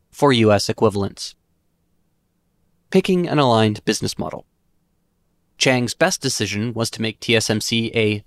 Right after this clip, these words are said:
pure-play foundry. Unlike Samsung or Intel, for example, T S M C didn't design chips or manufacture them for its own use. This made it a less complicated partner for customers.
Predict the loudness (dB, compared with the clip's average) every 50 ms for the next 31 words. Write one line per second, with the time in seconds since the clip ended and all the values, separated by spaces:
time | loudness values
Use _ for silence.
0 | _ -8 -2 0 0 0 0 0 0 2 2 0 -2 -4 -4 -2 -2 -2 -4 -6
1 | -8 -10 -14 -16 _ _ _ _ _ _ _ _ _ _ -2 0 0 0 0 -2
2 | -2 -2 -2 -2 -2 -2 0 0 0 0 0 0 -2 -4 -2 0 0 0 2 0
3 | 0 2 0 -2 -2 0 -2 -2 -2 -2 -2 -2 -2 -2 -2 -2 -2 -2 -4 _
4 | _ _ _ _ _ -8 0 2 2 2 4 2 0 -2 -2 0 0 0 0 0
5 | 0 0 0 0 0 0 2 2 2 2 0 0 0 0 0 -2 -2 -2 0 0
6 | 2 2 2 2 0 0 0 0 -2 -2 -2 -4 -2 -2 -4 -4 -2 -2 -2 -2
7 | 0 -2 -2 -2 0 0 0 0 0 -2 -4 -12 -12 -12 -14 _ _ _ _ _
8 | _ _ _ 0 0 0 2 2 0 0 0 0 0 0 0 0 0 2 2 0
9 | 0 0 -2 -2 -2 0 0 -2 -4 0 0 0 0 0 0 0 -2 0 0 -2
10 | -2 0 0 0 2 0 0 -2 -4 -10 -12 -10 -12 -12 -14